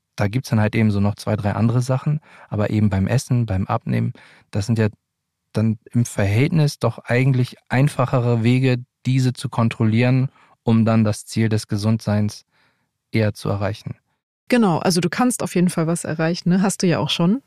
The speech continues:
Speaker 2: finde ich. Also ich finde es ganz schön bemerkenswert in der, in der
Speaker 1: Danke.
Speaker 2: f-, aus meiner Sicht sehr kurzen Zeit. Das heißt, du kannst ja durchaus Dinge steuern. Natürlich kannst du das.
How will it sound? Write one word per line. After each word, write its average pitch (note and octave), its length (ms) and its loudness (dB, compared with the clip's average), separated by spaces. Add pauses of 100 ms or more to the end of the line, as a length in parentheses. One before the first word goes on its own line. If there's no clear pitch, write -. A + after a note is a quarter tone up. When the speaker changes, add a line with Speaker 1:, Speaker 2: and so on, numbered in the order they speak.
(100)
Speaker 2:
finde F#3+ 300 2
ich. - 140 -2
Also D3+ 120 0
ich C#3+ 80 -8
finde E3+ 140 0
es - 80 -6
ganz E3+ 160 0
schön F#3 120 2
bemerkenswert E3 640 0
in F3+ 200 2
der, E3+ 280 2
in E3+ 140 2
der E3 240 0 (300)
Speaker 1:
Danke. F#2+ 200 0
Speaker 2:
f-, - 220 -10
aus E3+ 160 2
meiner F#3+ 260 4
Sicht F#3 160 -2
sehr E3+ 100 0
kurzen - 380 -2
Zeit. F3+ 300 -2 (720)
Das E3 120 0
heißt, F3+ 160 2
du - 60 -4
kannst - 320 0
ja E3+ 80 2
durchaus E3 460 0
Dinge D#3 220 2
steuern. E3 300 0
Natürlich E3 440 0
kannst - 320 -2
du - 40 -2
das. G3 320 -2